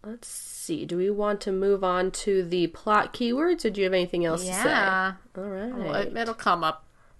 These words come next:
Speaker 1: All right. I'm sure. All right. So the plot keywords we got for Emma are F-rated, triple F-rated,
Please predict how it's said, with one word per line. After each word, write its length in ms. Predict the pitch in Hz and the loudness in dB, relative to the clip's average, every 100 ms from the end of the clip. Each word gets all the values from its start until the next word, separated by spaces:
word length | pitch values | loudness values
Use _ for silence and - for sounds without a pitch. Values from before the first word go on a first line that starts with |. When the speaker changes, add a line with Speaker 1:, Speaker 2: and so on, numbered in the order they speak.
| - | 2
Speaker 1:
All 100 | 320 | 6
right. 160 | 160 - - - - - - - | 6 2 -6 -20 -20 -20 -10 -6
I'm 100 | 214 | -4
sure. 260 | - - - - - - - - - - - - - _ | -4 -6 -10 -20 -20 -20 -20 -20 -20 -20 -20 -20 -20 _
All 160 | - 202 | 2 6
right. 380 | 180 156 - - | 6 4 -4 -12
So 240 | - 160 - | -2 0 0
the 80 | - | 0
plot 300 | - 247 269 | 6 6 6
keywords 280 | 220 170 185 | 4 4 4
we 60 | |
got 180 | 185 196 | 4 6
for 120 | 247 | 6
Emma 360 | - 175 117 - | 6 4 2 0
are 320 | - 160 - - - - - - - - - | 4 4 2 -10 -18 -20 -20 -20 -20 -16 4
F-rated, 720 | 226 247 214 160 147 104 - - - - | 6 6 6 6 4 -2 -6 -18 -20 -14
triple 600 | - - 330 330 269 208 - | -10 4 6 8 8 8 8
F-rated, 760 | 185 185 185 170 165 147 - | 6 6 6 6 6 4 -2